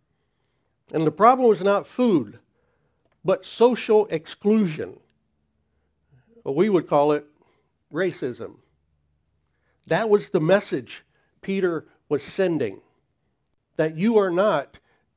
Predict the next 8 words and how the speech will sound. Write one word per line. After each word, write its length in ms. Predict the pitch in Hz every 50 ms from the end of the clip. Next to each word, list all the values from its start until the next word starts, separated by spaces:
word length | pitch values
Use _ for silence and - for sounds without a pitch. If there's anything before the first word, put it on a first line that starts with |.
| _ _
in 440 | - 185 202 202 190 165 143 123 107 - _ _
with 240 | - 147 151 147 151
God 360 | 147 160 175 175 160 147 139
unless 360 | 139 131 135 147 170 160 - -
you 120 | 151 160
become 520 | 143 139 120 - - 156 147 131 123 110 - _ _ _ -
like 280 | 135 139 127 120 -
me. 340 | 127 139 147 131 98 - -